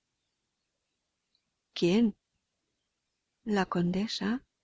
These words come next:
"No". "Pues, ¿cómo la abandonas?". "No la he abandonado, amigo mío, sino que, como ya te he dicho,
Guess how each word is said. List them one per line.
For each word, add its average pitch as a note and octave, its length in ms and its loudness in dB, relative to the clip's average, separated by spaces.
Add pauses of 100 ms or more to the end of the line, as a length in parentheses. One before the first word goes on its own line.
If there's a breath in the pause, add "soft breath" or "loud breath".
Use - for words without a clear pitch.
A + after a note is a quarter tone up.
(1700)
"No". E3+ 440 2 (1600)
"Pues, A3+ 440 -4 (360)
¿cómo G3 300 2
la G#3 140 -2
abandonas?". G#3 760 2 (2250)
"No A#3+ 240 6
la A#3 200 2
he F#3+ 120 2
abandonado, F3 840 2
amigo F3 340 4
mío, F#3+ 360 4 (840)
sino A3 440 2
que, A3 360 -2 (400)
como G#3+ 240 4
ya F#3 220 2
te F#3+ 180 0
he G3 60 0
dicho, G3 460 0